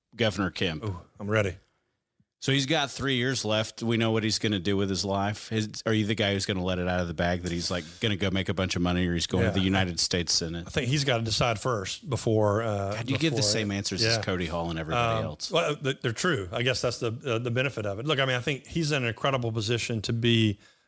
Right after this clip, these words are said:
Speaker 2: very influential in, um, in Republican politics going forward and, and thinking through, uh, who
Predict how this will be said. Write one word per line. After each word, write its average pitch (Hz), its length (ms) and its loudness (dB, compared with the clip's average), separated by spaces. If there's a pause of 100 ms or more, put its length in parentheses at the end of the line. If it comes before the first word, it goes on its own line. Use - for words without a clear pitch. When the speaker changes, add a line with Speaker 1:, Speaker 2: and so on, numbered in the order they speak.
(120)
Speaker 2:
very 120 200 0
influential 107 800 -2
in, 101 460 2 (380)
um, 98 560 2 (100)
in 113 140 -2
Republican 110 460 -2
politics 107 420 -2
going 104 220 -2
forward 107 440 4
and, 101 180 -4
and 107 140 -6
thinking 113 380 -4
through, 110 420 2 (420)
uh, 101 200 -2
who 110 680 4